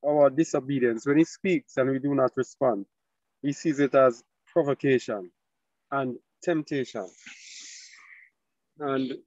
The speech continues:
we are going to look at tempting Yahuwah further on. But he says, "It is a people that do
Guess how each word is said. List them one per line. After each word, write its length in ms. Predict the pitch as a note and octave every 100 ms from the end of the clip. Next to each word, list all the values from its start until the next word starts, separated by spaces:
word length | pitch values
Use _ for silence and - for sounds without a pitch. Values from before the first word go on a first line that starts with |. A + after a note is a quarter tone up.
| _ -
we 140 | D3+ F#3
are 120 | D#3+ D3+
going 200 | D3+ C3+
to 80 | D3
look 200 | C3 - -
at 160 | B2 A#2+ _ - _ _
tempting 480 | - D3 C3 C#3 B2+
Yahuwah 400 | B2 A#2+ A2 F#2 _ _ _ _ _ _ _ _ _
further 240 | C#3+ B2
on. 400 | B2 A#2+ G#2+ F#2 - _ _ _ _
But 120 | C#3
he 80 | D3+
says, 380 | - F3 D3 A2+ - - _ -
"It 80 | D3+
is 120 | C#3+
a 100 | C#3
people 360 | - F3+ F3+
that 200 | D#3+ D#3+
do 180 | D#3+ D#3